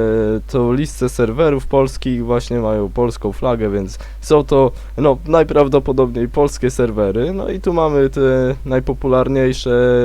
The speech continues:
różne i w ogóle tam polecam, polecam sobie poobczajać, ale ja gram na takim serwerze, jakim jest Hyper P.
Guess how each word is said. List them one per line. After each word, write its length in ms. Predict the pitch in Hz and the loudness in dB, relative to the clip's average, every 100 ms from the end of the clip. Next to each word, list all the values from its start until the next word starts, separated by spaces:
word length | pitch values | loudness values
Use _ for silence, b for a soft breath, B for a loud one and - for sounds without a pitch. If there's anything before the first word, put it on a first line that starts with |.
| 120 | 2
różne 540 | 120 110 113 113 113 | 0 -4 -4 -2 0
i 40 | 110 | -2
w 80 | |
ogóle 520 | 107 104 113 110 110 117 B B B - | -2 -2 -2 -2 -2 -4 B B B -6
tam 160 | 117 | -4
polecam, 560 | 104 131 135 120 117 110 | 0 2 2 2 -2 -4
polecam 460 | 107 110 113 113 113 | -2 -2 -2 -6 -6
sobie 200 | 107 110 110 113 - | -4 -2 0 -2 -4
poobczajać, 720 | 107 101 - 127 127 127 123 - | -4 -4 -4 -2 0 0 0 -2
ale 300 | 120 139 135 | 4 6 8
ja 180 | 127 | 6
gram 300 | 120 113 110 | 4 2 2
na 100 | 113 | 0
takim 360 | 110 123 120 110 | 0 0 0 -2
serwerze, 560 | - 131 123 147 127 131 | 0 0 2 2 2 2
jakim 340 | 147 - 135 | 2 0 0
jest 240 | 120 - | 0 -2
Hyper 480 | - 160 139 - 120 | -2 0 0 0 -2
P. 280 | - 101 120 | -2 0 0